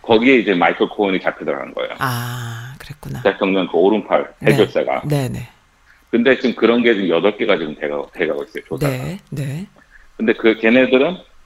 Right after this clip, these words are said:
Speaker 1: 사실 대통령이 요번에, 어, 유죄가 났다 그러면은
Speaker 2: 네.
Speaker 1: "그래, 이런 것까지 됐는, 더 큰 거로 됐는데 뭐
Speaker 2: 음.
Speaker 1: 별로 신경 안 썼을 거야."
Speaker 2: 네.
Speaker 1: 근데 대통령이 요번에, 어, 무혐의로 풀리니까 "어, 그래?" 하고 이제 또
Speaker 2: 어.
Speaker 1: 시-,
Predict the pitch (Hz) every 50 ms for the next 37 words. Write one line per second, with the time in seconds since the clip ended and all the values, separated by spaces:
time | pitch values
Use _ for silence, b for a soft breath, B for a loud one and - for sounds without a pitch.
0 | - - - - 117 107 - 143 123 - 104 - 131 131 127 117 113 113 113 110
1 | 95 92 85 104 104 101 95 - - - _ _ 92 87 85 80 80 82 85 92
2 | 98 113 117 107 113 95 78 - - 104 92 90 87 87 95 110 127 135 - -
3 | - 151 131 127 113 95 - - - - 92 104 113 120 - 117 113 110 - 92
4 | 95 98 95 90 - - 98 - - 135 123 113 120 127 - 95 90 87 90 95
5 | 117 104 92 87 90 - b b b b _ _ _ - _ - _ 175 170 156
6 | 98 98 117 131 135 160 156 143 87 76 - 90 - - - _ 73 67 - -
7 | - 143 147 139 131 127 127 135 143 143 - _ _ _ _ _ _ _ _ _
8 | _ - 113 - - 113 123 135 127 127 127 123 110 95 95 92 101 101 107 113
9 | 113 - - - 87 85 80 80 76 76 - 87 104 120 120 113 110 101 - -
10 | 131 131 104 98 - 139 - - - 151 175 175 - - - 196 240 - 226 359
11 | - - - 143 135 - - 160 160 160 160 160 160 160 151 156 151 - 69 69
12 | 69 - -